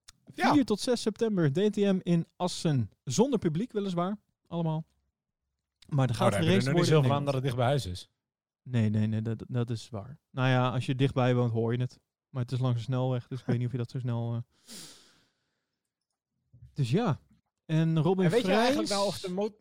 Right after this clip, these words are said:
Speaker 1: of de moto G P daar ook race?
Speaker 2: De
Speaker 1: Is dat al bevestigd?
Speaker 2: Ja, er is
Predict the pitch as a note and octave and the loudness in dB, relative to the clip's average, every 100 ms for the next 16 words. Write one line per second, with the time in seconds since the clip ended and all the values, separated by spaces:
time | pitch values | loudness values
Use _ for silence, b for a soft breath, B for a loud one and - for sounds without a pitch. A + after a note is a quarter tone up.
0 | _ E3+ D#3 F3+ G3 A3 - F3+ E3 A3+ | _ -10 -6 -4 -4 -6 -6 -6 -6 -6
1 | G3 C3 A3+ F#3+ - F2 D3+ - - _ | -4 -6 -8 -14 -12 -12 -12 -16 -20 _
2 | _ _ _ _ _ _ _ C#3 D3 F3+ | _ _ _ _ _ _ _ -8 -4 -2
3 | F#3 F#3 F#3 F3+ C#3 D3+ D#3 F#3+ - A3+ | 0 0 0 0 -2 -6 -8 -10 -12 -14
4 | - - C3 D#3 D#3 - F3 | -18 -6 0 0 -2 -6 -8